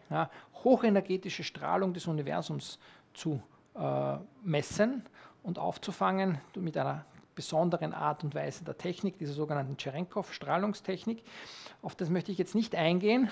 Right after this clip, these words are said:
ja, aber das sind dann so freistehende Teleskope, ja, die <laughs> ein bisschen wie Aliens aussehen, die sich aber auch recht rasch bewegen können, weil da möchte man dann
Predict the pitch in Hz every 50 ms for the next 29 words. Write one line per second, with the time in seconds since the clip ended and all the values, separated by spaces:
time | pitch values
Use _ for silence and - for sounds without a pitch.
0 | - - 165 170 202 190 - - - - - - _ - 180 170 175 175 185 -
1 | - 208 190 175 190 170 - 185 - - - 139 165 233 240 - - - 208 208
2 | 208 202 185 - 185 190 190 170 - - 180 185 185 - 190 156 - - - 156
3 | 170 180 - - - - - - _ - 175 175 180 165 - - 160 127 - 127
4 | 113 - - 151 - 190 170 - - - 165 160 160 156 - - - - - _
5 | - 156 160 170 - 156 147 160 170 175 175 175 170 - 165 165 147 165 156 -
6 | - 170 165 165 160 156 - 151 - 165 156 147 160 147 151 156 147 147 143 -
7 | - 160 151 - - - - 151 165 - - - 160 143 143 147 160 190 185 -
8 | - 180 175 175 175 170 - - - - - - - _ - 147 147 143 151 151
9 | 156 151 - - - 151 151 147 147 147 147 143